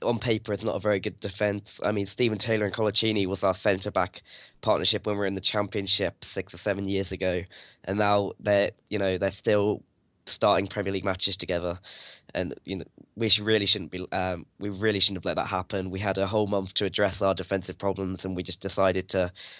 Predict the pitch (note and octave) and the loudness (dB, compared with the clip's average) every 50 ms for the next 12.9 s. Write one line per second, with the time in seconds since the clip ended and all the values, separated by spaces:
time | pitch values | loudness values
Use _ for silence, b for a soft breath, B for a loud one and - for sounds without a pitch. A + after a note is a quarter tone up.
0 | B B B _ - G2+ G2 F#2+ G2 F#2 F#2+ C#2+ - F#2 F2+ G2+ G2 G2 F#2+ F#2+ | B B B _ 2 4 6 6 6 6 4 4 2 0 2 4 4 6 6 4
1 | F#2+ F#2 E2 - - - - - A2 G2 G2 F#2 G#2+ G2+ G2 F#2+ - G2+ G2 F#2+ | 2 2 0 2 2 2 4 4 4 2 0 0 -2 -4 -4 -6 -6 -6 -4 -4
2 | F#2 F2+ F2 F#2 F#2+ F2+ F2 F2+ E2+ - F#2+ F2 F2 E2+ E2 _ _ _ _ _ | -4 -6 -6 -6 -4 -4 -4 -6 -8 -8 -6 -4 -4 -6 -6 _ _ _ _ _
3 | - - - - _ _ _ _ _ _ _ _ - - F#2 A2 - - _ _ | -20 -20 -20 -20 _ _ _ _ _ _ _ _ -10 -6 -6 -6 -8 -10 _ _
4 | _ - - A#2+ A2+ A#2+ B2+ A#2+ - B2 - - B2 C3 C3 C#3+ C3+ B2+ - - | _ -2 -2 0 2 2 2 2 0 -4 -2 0 0 2 4 2 0 0 0 -2
5 | A2 G2 G#2 G#2 G2 F#2+ - - - E2 F#2 G2 A#2 A2 C#2 F2+ G2 F#2 F2 - | -2 0 2 2 2 2 0 -2 -2 -2 0 2 0 0 0 -2 -4 -4 -4 -6
6 | G2+ - - - F#2+ G2 F#2+ - - G2+ F#2+ F#2+ - - - - B B B B | -8 -6 -4 -2 -2 -2 -2 -2 -2 -2 -2 -2 -6 -18 -20 -20 B B B B
7 | B B B B B - G#2 F#2+ - - A2 - F#2+ F#2 F2+ F2 G2 E2+ G2 G#2 | B B B B B -8 -8 -6 -4 -4 -4 -2 -2 -6 -4 -4 -4 -4 -4 -2
8 | G2+ G2+ F#2+ F#2 - - G#2 F2+ - - G2+ G2 G2 F#2+ - - - F2+ F#2 F2+ | -2 -2 -2 -2 -4 -4 -4 -4 -4 0 2 2 2 0 -4 -6 -6 -6 -4 -2
9 | F#2+ F#2 F#2+ F#2+ F#2+ F#2+ F#2 F2+ F#2 - F2+ D#2 F#2+ - A#2 G2+ F#2 F2 G2+ G2 | -2 -2 -2 0 0 0 0 0 -2 -2 -4 0 0 0 0 -2 -4 -2 0 0
10 | F#2+ F#2 F#2 F2+ C#2 F2 F2 G#2 G2+ D#2 F2 F#2+ G2+ G2+ F#2 F#2+ - - - G2 | 2 2 0 0 -2 -4 -4 -2 0 0 2 2 0 0 -2 -2 -6 0 2 2
11 | F#2+ F#2+ - - - F2+ - - G#2 G2 G2 F#2 - F#2 - F2+ F2+ F#2 - - | 2 2 -2 -6 -12 -10 -6 -2 -2 -2 -2 -2 -4 -2 0 0 0 0 -2 -6
12 | - - G2+ G2+ F#2+ F2+ - - - G2+ G2 F#2 F#2 - G2 F#2+ F#2 | -2 -2 -2 0 2 2 0 2 2 2 2 2 2 0 -2 -2 -2